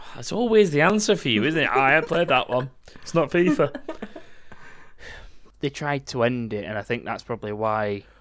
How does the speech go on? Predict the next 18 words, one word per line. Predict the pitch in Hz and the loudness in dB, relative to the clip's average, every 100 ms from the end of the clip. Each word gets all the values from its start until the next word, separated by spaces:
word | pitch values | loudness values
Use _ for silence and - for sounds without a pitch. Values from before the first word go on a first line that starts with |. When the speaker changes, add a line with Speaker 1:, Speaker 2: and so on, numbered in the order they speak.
| _ - | _ 4
Speaker 1:
Whoa, | 285 311 302 269 | 8 10 10 8
Speaker 2:
Dead | |
Speaker 1:
don't | 269 | 8
Speaker 2:
Space | 262 254 | 6 6
Speaker 1:
give | 262 | 6
everyone | 247 240 | 6 4
Speaker 2:
three. | 254 | 4
Speaker 1:
any | 247 | 2
spoilers. | 240 - 247 240 220 214 | 2 4 6 6 6 4
Shh. | - - - - - - - _ _ _ - | -2 -2 0 0 -2 -4 -8 _ _ _ -8
Speaker 2:
I'm | 117 | -4
not, | 156 180 | -2 -2
I'm | - 143 | -4 -4
not | 175 156 | -6 -4
gonna | 185 170 143 | -2 -2 -4
spoil | - - - 170 117 | -12 -4 0 2 2
it, | 139 175 - _ _ _ - | 2 0 -4 _ _ _ -6
but | 143 127 - | 2 2 2